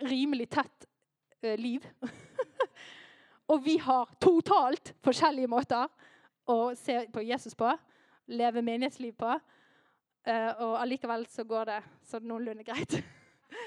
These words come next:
Ja da. Men altså, det er, det er så, og det er viktig at dere vet det, og at ikke dere blir truet av det, og ikke blir, eh, redd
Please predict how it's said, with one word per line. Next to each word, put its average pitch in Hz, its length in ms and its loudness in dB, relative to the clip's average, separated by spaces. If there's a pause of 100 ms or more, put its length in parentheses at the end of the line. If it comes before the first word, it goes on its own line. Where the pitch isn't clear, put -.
(140)
Ja 302 200 2
da. 277 140 0 (460)
Men 392 160 4
altså, 381 160 2
det 359 120 2
er, 339 280 4
det 320 120 2 (120)
er 381 80 4
så, 320 180 0 (960)
og 285 100 4
det 330 60 4
er 311 80 2
viktig 349 220 0
at 285 80 0
dere 285 240 0
vet 320 400 2
det, 226 180 4
og 262 100 2
at 277 120 -2
ikke 285 200 0
dere 277 180 -2
blir 220 140 -8
truet 311 360 2
av 285 140 2
det, 269 120 2 (340)
og 226 100 -2
ikke 254 220 -2
blir, 240 320 0
eh, 233 380 -2 (400)
redd 277 300 2